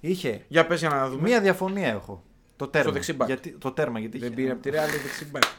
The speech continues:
Speaker 1: <laughs>
Speaker 2: Συγγνώμη, ναι. Τέρμα.
Speaker 1: Το τέρμα, γιατί είχε Άλισον. Εγώ θα βάζα
Speaker 2: Όχι,
Speaker 1: Courtois.
Speaker 2: όχι, εύκολα, εύκολα Courtois.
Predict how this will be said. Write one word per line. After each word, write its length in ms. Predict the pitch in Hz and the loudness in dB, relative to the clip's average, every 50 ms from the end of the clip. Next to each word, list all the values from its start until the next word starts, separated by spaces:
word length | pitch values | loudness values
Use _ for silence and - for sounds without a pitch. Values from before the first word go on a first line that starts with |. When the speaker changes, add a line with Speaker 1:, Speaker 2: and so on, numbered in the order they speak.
| - | 4
Speaker 1:
<laughs> 200 | 370 403 403 381 | 6 6 8 6
Speaker 2:
Συγγνώμη, 280 | 359 339 160 - 147 277 | 6 6 6 4 4 4
ναι. 160 | 135 - 110 - - - 262 247 220 190 - - | 2 0 -2 -2 -8 -14 -14 -14 -14 -14 -4 2
Τέρμα. 160 | - 143 - | 2 2 4
Speaker 1:
Το 60 | - | 2
τέρμα, 160 | 156 156 160 156 | 0 -2 -2 -2
γιατί 140 | 151 139 156 | -4 -4 -6
είχε 180 | 151 - 156 | -6 -4 0
Άλισον. 420 | 151 139 120 107 95 - - 95 82 - | 0 2 2 0 -4 -8 -14 -16 -18 -8
Εγώ 160 | - 123 123 123 | -4 -2 2 4
θα 100 | 120 120 | 6 6
βάζα 160 | 123 117 113 110 | 8 6 6 4
Speaker 2:
Όχι, 160 | 101 95 92 92 | 4 2 2 2
Speaker 1:
Courtois. 380 | 127 120 113 104 95 98 95 95 | 2 2 2 2 0 -4 -6 -8
Speaker 2:
όχι, 140 | 95 101 92 | -10 -12 -16
εύκολα, 280 | - - - 123 120 | -16 -10 -10 -4 -2
εύκολα 320 | 139 139 - - 120 104 - - | -2 -2 0 -2 -6 -6 -4 -8
Courtois. 300 | 101 95 - 101 95 | -12 -8 -8 -8 -8